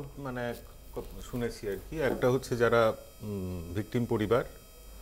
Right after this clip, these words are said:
আহ, যে বাচ্চাটি ব্যাপারে অভিযোগ এসছিল, আমরা সুমোটো অ্যাকশন নিয়েছি। একটি, দুটি মিডিয়ায় খবর এসছিল, আহ, কোনো অভিযোগ আমাদের কাছে আলাদা করে আসেনি, কিন্তু আমরা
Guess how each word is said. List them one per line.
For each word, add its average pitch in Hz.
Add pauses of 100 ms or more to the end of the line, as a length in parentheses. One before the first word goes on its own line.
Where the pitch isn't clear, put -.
(500)
আহ, 90
যে 101
বাচ্চাটি 104 (720)
ব্যাপারে 98
অভিযোগ 98 (400)
এসছিল, 120
আমরা 120
সুমোটো 123
অ্যাকশন 98
নিয়েছি। 98
একটি, 110 (360)
দুটি 117
মিডিয়ায় 120
খবর 95
এসছিল, 98
আহ, - (540)
কোনো 107
অভিযোগ 107
আমাদের 110
কাছে 107
আলাদা 104
করে 110
আসেনি, 143
কিন্তু 127
আমরা 113